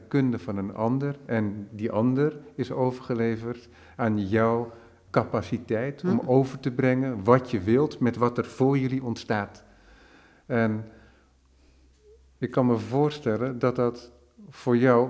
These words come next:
Speaker 1: bijna tegennatuurlijk is om niet direct in te kunnen grijpen.
Speaker 2: Ja, dat heb ik ook wel geleerd door de jaren heen, hè, dat, hoe dat werkte. In het begin stond ik ook nog allemaal mee te roepen en te bewegen, maar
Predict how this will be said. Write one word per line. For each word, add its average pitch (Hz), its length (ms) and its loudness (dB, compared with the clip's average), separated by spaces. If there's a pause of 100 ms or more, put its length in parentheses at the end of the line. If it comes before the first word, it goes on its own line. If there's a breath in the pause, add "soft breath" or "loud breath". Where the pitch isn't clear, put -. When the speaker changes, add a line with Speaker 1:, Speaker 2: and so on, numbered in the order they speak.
(120)
Speaker 1:
bijna 120 580 4
tegennatuurlijk 135 720 2
is - 440 -12
om 120 340 4
niet 131 300 2
direct 120 400 6
in 117 180 -2
te 120 80 -6
kunnen 107 240 -4
grijpen. - 320 -14 (300 loud breath)
Speaker 2:
Ja, - 260 -8
dat 214 100 -4
heb 233 140 2
ik 208 100 -6
ook 208 100 -2
wel 156 240 2
geleerd 202 420 2
door 165 160 -4
de 160 100 -4
jaren 160 320 -2
heen, 160 260 0
hè, 220 80 0 (160)
dat, 190 160 0
hoe 190 200 4
dat 180 220 2
werkte. 175 420 0
In 135 60 -4
het 160 80 2 (100)
begin 202 160 4
stond 180 300 0
ik 196 100 -4
ook 208 140 -2
nog 196 120 0
allemaal 185 220 4
mee 190 320 4
te 196 160 2
roepen 185 380 0
en 170 140 2
te 170 120 0
bewegen, 180 520 2
maar 180 220 -2